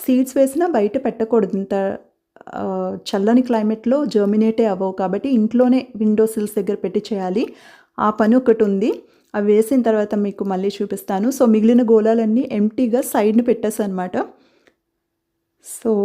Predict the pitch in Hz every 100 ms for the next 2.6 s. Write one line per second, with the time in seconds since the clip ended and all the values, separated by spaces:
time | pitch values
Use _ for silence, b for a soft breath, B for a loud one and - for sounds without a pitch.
0 | 214 - B B B B 202 226 220 214
1 | 247 302 269 220 208 208 208 349 - _
2 | _ _ - 202 196 175